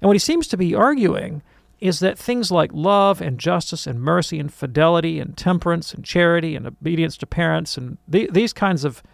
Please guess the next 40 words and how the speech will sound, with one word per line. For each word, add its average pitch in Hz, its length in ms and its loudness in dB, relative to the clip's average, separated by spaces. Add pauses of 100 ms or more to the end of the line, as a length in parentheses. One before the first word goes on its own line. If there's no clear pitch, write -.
(280)
the, 180 580 -10
the 151 140 0
life 190 300 4
of 156 80 -8
the 135 80 -2
Spirit 185 260 0
and 131 80 -2
the 143 60 0
life 160 180 2
of 156 60 -2
the 135 60 0
virtues, 160 540 -4 (720)
these 269 220 4
are 254 80 6
things 226 300 0
that 185 180 0
the 156 80 -4
Spirit 208 380 0
of 151 100 -2
God 160 260 4
works 143 300 -4
within 151 300 -2
you - 320 -6 (720)
through 147 160 2
faith. - 640 -2 (580)
Those 202 240 6
are 208 40 0
the 180 80 6
righteous 160 520 0
requirements 143 540 -2
of 127 100 -8
the 135 60 -4
law, 123 260 -4
the 131 140 -6
kind 151 160 2
of - 40 -6
spirit 208 320 6
of 160 100 -2
the 147 80 -4
law, 139 320 -2